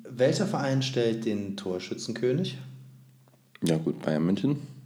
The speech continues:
Speaker 1: Okay. Und dann wäre noch die Frage, welcher Verein entlässt zuerst seinen Trainer?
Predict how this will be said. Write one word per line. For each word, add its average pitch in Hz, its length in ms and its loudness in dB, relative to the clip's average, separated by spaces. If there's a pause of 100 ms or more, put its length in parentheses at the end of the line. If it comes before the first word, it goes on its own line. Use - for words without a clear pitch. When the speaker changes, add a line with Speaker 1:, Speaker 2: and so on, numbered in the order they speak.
(200)
Speaker 1:
Okay. 98 280 -6 (800)
Und 123 380 2
dann 120 680 0
wäre 139 240 0
noch 139 140 -2
die - 120 -10
Frage, 120 440 2
welcher 98 340 2
Verein 104 460 -2
entlässt 107 640 -4
zuerst - 480 -2
seinen 113 240 0
Trainer? 139 420 -2